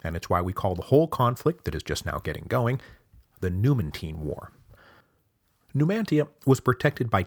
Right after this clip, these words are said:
two rivers, steep ravines, and dense woods, and it had only one good road coming in and out, which the Numantines pretty successfully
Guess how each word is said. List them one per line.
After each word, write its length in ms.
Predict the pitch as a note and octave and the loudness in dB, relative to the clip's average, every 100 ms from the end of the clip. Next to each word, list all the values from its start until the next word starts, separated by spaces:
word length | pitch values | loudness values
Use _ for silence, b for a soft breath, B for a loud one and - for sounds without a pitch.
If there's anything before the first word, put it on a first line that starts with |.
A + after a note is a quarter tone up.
| - | -2
two 260 | - G#3+ | 0 0
rivers, 380 | E3 E2 E2+ F2 _ _ | 2 2 2 -2 _ _
steep 540 | - - - C#3+ E3+ - | -6 -6 0 0 0 2
ravines, 440 | G2+ F2+ F2 - - | 2 2 0 -2 -4
and 240 | F#2+ F2+ | -4 -2
dense 360 | - A2 G2 - | 0 0 0 -4
woods, 340 | F2 - - - B B - | -2 -4 -6 -16 B B 0
and 120 | A2 | 2
it 100 | B2 | 4
had 180 | D3+ G#3+ | 0 0
only 220 | G3+ D3 | 0 0
one 300 | G#2 A#2 D3+ | 2 2 2
good 340 | A#2 A2+ F#2 | 4 2 2
road 280 | F#2 F#2 G2 | 0 0 -2
coming 380 | - F2+ F2+ - | -2 -2 -2 -4
in 160 | F2 E2 | -6 -4
and 120 | G2+ | 0
out, 220 | C3 - | 0 0
which 220 | G2 - | -4 -2
the 200 | G2 F2 | -2 0
Numantines 680 | F#2+ G#3+ C3 F#2+ E2+ F2 - | 2 2 2 -2 -6 -6 -6
pretty 180 | - B2 | -6 -8
successfully 640 | D3+ - - - G2 G#2 | -8 -8 -8 -6 -4 -4